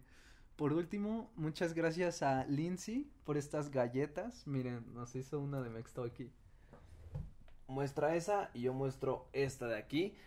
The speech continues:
Speaker 2: Bueno, los que nos están escuchando no pueden verlas, pero si tienen la oportunidad de, de vernos en YouTube, estas galletitas las hizo Lindsay.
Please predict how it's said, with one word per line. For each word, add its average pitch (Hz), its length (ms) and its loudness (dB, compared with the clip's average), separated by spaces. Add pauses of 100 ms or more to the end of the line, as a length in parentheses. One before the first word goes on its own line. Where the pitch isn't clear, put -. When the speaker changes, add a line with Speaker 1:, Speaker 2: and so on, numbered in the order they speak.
(120)
Speaker 2:
Bueno, 156 260 6
los 131 180 4
que 139 160 4
nos 135 140 4
están 180 180 8
escuchando 165 460 4
no 143 120 4
pueden 147 240 4
verlas, 180 400 8
pero 123 160 4
si 123 140 0
tienen 160 380 4
la 135 60 8
oportunidad 123 760 6
de, 123 680 2
de 123 240 2
vernos 147 420 8
en 120 120 2
YouTube, 151 440 6 (120)
estas 165 420 6
galletitas 127 640 4
las 117 100 -2
hizo 123 340 2
Lindsay. 170 560 2